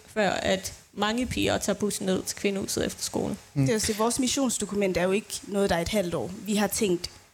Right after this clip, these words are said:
Speaker 3: mange år ud i fremtiden, fordi vi er godt klar over, at det her, det bliver ikke nemt.
Speaker 2: Mm. Hvad med den der elefant i rummet, som vi startede med, som, øh, som var det her med, mm, hvordan reagerer den, øh, den ældre generation, når de er i samme rum med den yngre generation?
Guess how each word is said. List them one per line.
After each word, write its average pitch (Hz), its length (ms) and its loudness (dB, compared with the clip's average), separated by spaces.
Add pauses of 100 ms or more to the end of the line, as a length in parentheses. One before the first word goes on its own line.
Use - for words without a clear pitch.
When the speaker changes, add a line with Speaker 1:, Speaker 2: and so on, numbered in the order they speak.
(300)
Speaker 3:
mange 214 280 2
år 190 40 4
ud 175 140 4
i 170 40 -2
fremtiden, 165 460 -2
fordi 196 180 0
vi 196 140 0
er 196 120 4
godt 185 180 -2
klar 175 240 -2
over, 156 100 0
at 170 160 -2
det 180 60 0
her, 160 160 0 (180)
det 175 140 0
bliver 170 180 -2
ikke 165 180 -2
nemt. - 280 -4 (180)
Speaker 2:
Mm. 139 220 4 (580)
Hvad 165 140 4
med 214 120 4
den 196 120 4
der 196 80 6
elefant 160 340 2
i 156 40 4
rummet, 151 280 2
som 131 160 2
vi 127 60 2
startede 143 340 4
med, 135 120 4
som, 120 400 2
øh, 110 420 4
som 123 180 2
var 120 120 4
det 135 120 4
her 123 120 4
med, 117 200 2
mm, 120 260 0
hvordan 131 320 4 (120)
reagerer 131 360 2
den, 120 340 0 (420)
øh, 120 260 4
den 120 160 2
ældre 147 280 2
generation, 117 500 2
når 131 140 4
de 123 180 4
er 117 120 6
i 120 60 4
samme 135 260 2
rum 127 180 0
med 131 80 4
den 127 100 4
yngre 139 240 6
generation? 120 440 2